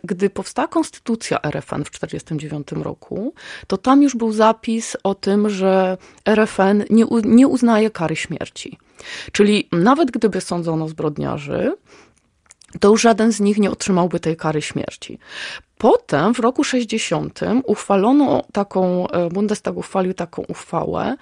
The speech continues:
w której, e, powiedział o tym, że zbrodnie, e, ulegają przedawnieniu po, zbrodnie nazistowskie ulegają przedawnieniu po dwudziestu latach. Czyli,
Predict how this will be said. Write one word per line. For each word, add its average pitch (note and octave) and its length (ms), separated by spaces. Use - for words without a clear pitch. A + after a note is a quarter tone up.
w - 100
której, B3+ 640
e, F#3+ 200
powiedział G#3+ 840
o F#3 120
tym, C4 440
że B3+ 400
zbrodnie, G3 1040
e, G#3 460
ulegają A#3+ 680
przedawnieniu A3 680
po, - 260
zbrodnie A#3+ 400
nazistowskie G#3 800
ulegają A#3+ 580
przedawnieniu G3+ 680
po G3+ 140
dwudziestu F3+ 500
latach. - 540
Czyli, A3 520